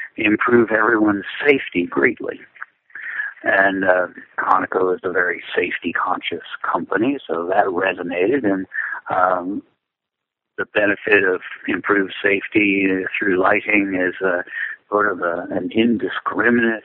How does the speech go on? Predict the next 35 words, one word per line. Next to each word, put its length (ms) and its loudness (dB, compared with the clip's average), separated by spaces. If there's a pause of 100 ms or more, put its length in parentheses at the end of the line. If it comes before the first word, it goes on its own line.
benefit. 600 2 (240)
Uh, 220 2 (140)
everybody 580 4
benefits. 600 0
You 80 -6
can't 240 0
just 140 -4 (100)
say 80 4
one 300 2
target 400 2
population 680 0
benefits, 520 -2 (180)
uh, 180 2 (440)
over 380 4
another. 520 2 (480)
And 220 4
so 240 4 (500)
I 180 2
said, 140 0
"Sure, 300 4
be 160 -2
happy 300 -2
to 60 2
help 240 0
you 60 -2
do 200 2
that." 240 -4 (160)
Well, 260 2 (840)
that's 240 0
when 160 4
you 160 2
find 300 2
out 220 2 (500)
that, 360 6 (280)
uh, 280 6